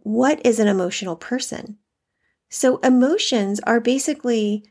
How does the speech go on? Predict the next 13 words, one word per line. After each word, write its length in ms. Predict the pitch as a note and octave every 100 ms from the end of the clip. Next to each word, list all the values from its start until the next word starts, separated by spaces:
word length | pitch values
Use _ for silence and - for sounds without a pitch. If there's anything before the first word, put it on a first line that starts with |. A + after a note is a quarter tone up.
| _ _ -
the 80 | A3+
psychological 720 | - A3 A3 C#4+ C#4 C4 C4
states 400 | B3+ - F#3+ F#3
that 140 | F#3+ -
were 120 | G3
brought 540 | G3 F#3 G3 G#3+ -
on 520 | - E3 D#3+ D#3+ G#3+ - _
by 280 | F#3 F#3+ F#3+
different 360 | F#3+ A3 G#3+
changes 420 | G#3+ F#3 F3+ G#3
that 100 | G#3
are 80 | G#3
happening, 680 | G#3 F3 D3+ D3+ E3+ G3 A#3